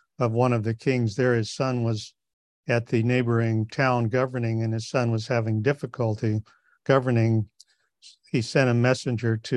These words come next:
his father, and his father walked out to a field of poppies and lopped off the tall heads. So the messenger went back and told the son, and he imme-, immediately figured out how to govern, which was to,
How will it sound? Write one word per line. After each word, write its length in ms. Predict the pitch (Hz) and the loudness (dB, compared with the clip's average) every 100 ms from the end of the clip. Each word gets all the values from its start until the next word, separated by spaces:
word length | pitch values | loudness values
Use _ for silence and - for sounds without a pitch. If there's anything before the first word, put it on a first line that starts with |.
| 113 | 0
his 200 | 110 - | 0 -2
father, 540 | 123 123 120 113 117 | 2 4 2 0 0
and 120 | 113 | -2
his 140 | 107 - | -4 -4
father 360 | 123 120 117 | 0 0 2
walked 340 | 113 117 120 127 | 2 0 0 -2
out 240 | 117 117 | -4 -4
to 160 | - 117 | -6 -6
a 80 | - | -6
field 340 | - 135 120 110 | 0 4 4 2
of 140 | 110 | -2
poppies 500 | - 127 123 113 101 | 2 2 2 -2 -2
and 100 | 113 | -2
lopped 360 | 113 113 113 117 | 0 0 -2 -2
off 220 | 110 110 | -2 -4
the 100 | 117 | -10
tall 320 | - 120 107 | -4 0 0
heads. 540 | 104 123 110 92 - - _ _ _ _ _ _ _ | 0 0 0 -4 -12 -20 _ _ _ _ _ _ _
So 300 | - - 117 | -10 0 2
the 80 | 113 | 4
messenger 520 | 123 131 - 113 117 | 4 4 2 -2 0
went 240 | 113 117 113 | 2 2 2
back 340 | 117 113 113 | 2 2 0
and 340 | 113 110 104 101 _ | -2 -2 -4 -6 _
told 280 | - 123 110 | -2 -2 -2
the 80 | 107 | -6
son, 500 | - 123 117 113 110 _ _ _ _ - | -4 -2 0 -2 -4 _ _ _ _ -6
and 140 | 120 | -4
he 160 | 123 120 | -2 -2
imme-, 440 | 117 120 117 160 | 0 -2 -4 -6
immediately 600 | 175 135 131 120 135 117 113 | -2 0 -2 -4 -4 -4 -2
figured 320 | 131 117 110 | -2 0 0
out 220 | 113 113 | 0 -2
how 200 | 110 117 | -2 -2
to 140 | 110 110 | -4 -4
govern, 460 | 107 127 117 110 | -2 0 0 -2
which 240 | 107 110 - | -4 -6 -4
was 180 | 107 - | -6 -4
to, 240 | 113 107 | -2 -2